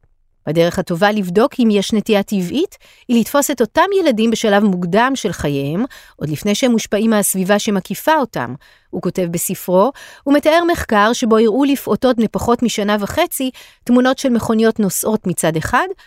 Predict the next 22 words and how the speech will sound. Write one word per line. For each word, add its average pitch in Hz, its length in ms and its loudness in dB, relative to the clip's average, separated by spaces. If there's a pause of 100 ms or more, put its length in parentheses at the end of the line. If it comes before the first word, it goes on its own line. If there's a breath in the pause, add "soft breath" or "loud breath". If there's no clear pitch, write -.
(240 soft breath)
ופרצופים 269 680 0
אנושיים 214 560 0
מן 196 120 0
הצד 170 300 -4
השני. 170 440 -4 (720)
באופן 156 340 0
לא 151 120 0
מפתיע, 160 640 0
לדבריו, 170 600 0 (400 soft breath)
עיני 185 220 2
הבנים 202 380 2
היו 233 160 2
נשואות 226 460 0
לעבר 233 220 2
המכוניות 208 640 2
בתנועה, 196 540 0 (480)
ואילו 143 220 0
הבנות 247 480 2
הביטו 202 380 0
בפרצופים 185 640 -2
האנושיים. 156 640 -4 (1300)
ישנה 254 280 2